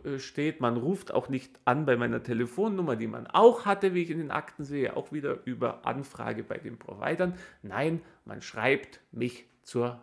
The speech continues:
Fahndung aus. Hab das, äh, drinnen, werd dann auch ein, eine Kopie, äh, veröffentlichen, äh, wenn mein Anwalt das, äh, erlaubt.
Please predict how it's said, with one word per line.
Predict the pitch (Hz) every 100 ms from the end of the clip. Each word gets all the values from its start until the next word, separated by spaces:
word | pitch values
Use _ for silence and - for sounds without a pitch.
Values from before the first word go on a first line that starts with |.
| -
Fahndung | - 104 127 139 131
aus. | - 107 127 - _ _ -
Hab | - -
das, | - - - - -
äh, | 107
drinnen, | - 180 185 151 - - - - -
werd | 113 -
dann | 117 107
auch | 113 110 -
ein, | 120 104 107 107 101 104 - _ _ _ _ _ -
eine | 117
Kopie, | 110 - 151 175 123 135 -
äh, | 120
veröffentlichen, | - - 139 139 135 131 131 120 - - - - -
äh, | 120 120 117
wenn | 120 127 - -
mein | 117 117 117 - -
Anwalt | 123 120 117 113 - -
das, | 117 117 - -
äh, | 117 113 117
erlaubt. | - 117 110 110 170 -